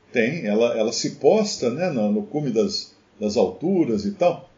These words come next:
do, do lado das portas da cidade, versículo três, gritando à entrada da cidade, à entrada das portas está gritando: "A vós, homens, clamo."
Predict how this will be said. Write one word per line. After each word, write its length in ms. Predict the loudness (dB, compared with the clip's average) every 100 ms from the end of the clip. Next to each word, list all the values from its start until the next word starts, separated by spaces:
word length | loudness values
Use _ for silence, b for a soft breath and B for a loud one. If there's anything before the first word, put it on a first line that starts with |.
| _
do, 260 | -6 -2 0
do 140 | 2
lado 300 | 4 4 4
das 220 | 2 2
portas 400 | 2 4 4 4
da 80 | -4
cidade, 400 | -4 0 2 2
versículo 400 | 0 -2 -4 -6
três, 500 | -2 0 0 -2 -6 _ _ _
gritando 680 | -6 -4 -4 2 2 4 2
à 80 | 0
entrada 340 | 2 0 0
da 60 | -2
cidade, 500 | -2 4 4 4 2
à 40 |
entrada 280 | 0 0 0
das 160 | -2
portas 300 | 2 2 2
está 160 | -2 -4
gritando: 480 | -2 -4 -2 0 2
"A 60 |
vós, 400 | 2 6 6 6
homens, 320 | 2 2 -2 -2
clamo." 640 | 2 4 4 2 0 -4